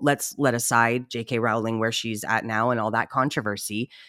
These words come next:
It was, you know, that series is a wonderful gift to humanity. The one thing that I still just lock back onto that I miss about the church that I still wish that I could find some kind of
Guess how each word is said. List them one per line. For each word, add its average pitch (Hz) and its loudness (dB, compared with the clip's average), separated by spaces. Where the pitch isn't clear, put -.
It 131 -2
was, 143 0
you 156 6
know, 135 4
that 139 4
series 170 0
is 135 0
a 143 2
wonderful 139 0
gift 139 -4
to 156 2
humanity. 151 0
The 160 6
one 170 8
thing 165 4
that 147 4
I 123 -2
still 131 4
just 123 -2
lock 123 2
back 113 4
onto 117 2
that 110 0
I 107 2
miss 123 2
about 113 2
the 120 -2
church - -2
that 110 -4
I 110 -4
still 113 -2
wish 113 -4
that 123 -4
I 107 -4
could 113 -8
find 110 -2
some 131 2
kind 113 -2
of 110 -6